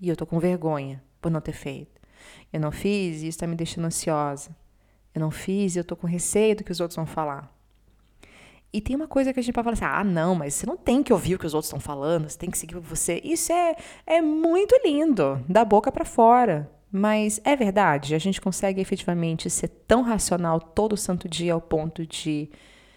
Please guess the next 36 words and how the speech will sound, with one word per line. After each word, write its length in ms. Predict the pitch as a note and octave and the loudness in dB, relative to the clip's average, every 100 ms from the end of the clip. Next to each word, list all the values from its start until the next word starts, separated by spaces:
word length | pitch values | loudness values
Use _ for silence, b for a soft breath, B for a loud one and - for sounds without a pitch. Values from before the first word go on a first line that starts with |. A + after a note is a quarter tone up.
| B _ | B _
ignorar 460 | F#3+ E3+ F3 E3+ E3+ | 2 4 4 6 4
o 60 | |
que 100 | E3 | 2
os 80 | F3 | -6
outros 220 | E3 - | -6 -6
tão 120 | - D#3 | -4 -4
falando? 640 | - D#3+ E3 D3 D#3 D#3 _ _ _ _ _ _ - | -2 0 0 0 -6 -12 _ _ _ _ _ _ -8
Né? 220 | D#3+ D3+ | -4 -2
Até 220 | D#3 F#3+ | -2 -2
que 120 | F#3+ G3+ | -2 -6
ponto 460 | - F#3 G3+ G#3 | 2 4 4 2
que 60 | F#3+ | -2
a 40 | |
gente 240 | F3 F3+ F#3 | 0 -2 -2
precisa 680 | E3+ D#3+ - E3+ D#3+ D#3 - B B B | -4 -4 -4 -2 0 -2 -4 B B B
ser 220 | - - F3 | -4 -2 0
cruel 800 | - F3+ E3 E3+ E3+ D#3+ D#3+ b b b b b _ | 2 4 4 4 2 2 0 b b b b b _
e 40 | E3+ | -2
dizer, 200 | D#3+ D#3+ | 2 4
"Não, 360 | E3+ D#3+ D3 | 4 4 2
você 120 | - | -2
não 140 | D3 C#3+ | -4 -4
pode 460 | - D#3 D3 D3 | 0 4 4 2
ouvir 240 | D3 C3+ D3+ | -4 -6 -6
o 20 | |
que 60 | D#3+ | -4
os 60 | |
outros 120 | D#3 | -6
tão 80 | - | -6
falando." 240 | D#3+ E3 C#4+ | -6 -6 -4
Não, 80 | |
não, 100 | E4+ | -6
não, 100 | D#4 | -2
não, 100 | C4+ | 0
não, 120 | G#3 D#3+ | 0 -2
calma. 420 | A3+ A#3 E3+ | -4 -4 -4